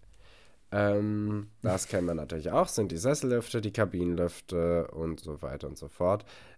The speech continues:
Ähm, da fänd ich eigentlich auch mal so ein, ähm, so ein, äh, also so einen richtigen Sessellift, weil Sessellift ist ja eigentlich ein Sofalift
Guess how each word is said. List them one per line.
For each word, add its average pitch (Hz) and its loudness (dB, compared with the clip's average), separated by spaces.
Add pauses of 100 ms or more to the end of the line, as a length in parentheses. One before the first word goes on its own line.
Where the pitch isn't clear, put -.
(100)
Ähm, 90 0 (200)
da 101 2
fänd 110 0
ich 90 -4
eigentlich 92 -2
auch 85 -4
mal 90 0
so 85 0
ein, 82 -2
ähm, 80 -6 (1300)
so 78 -10
ein, 82 -8 (120)
äh, 76 -10 (640)
also 87 0
so 87 0
einen 80 0
richtigen 95 0
Sessellift, 82 -2
weil 82 0
Sessellift 101 0
ist 87 -2
ja 101 2
eigentlich 90 0
ein 87 -2
Sofalift 120 0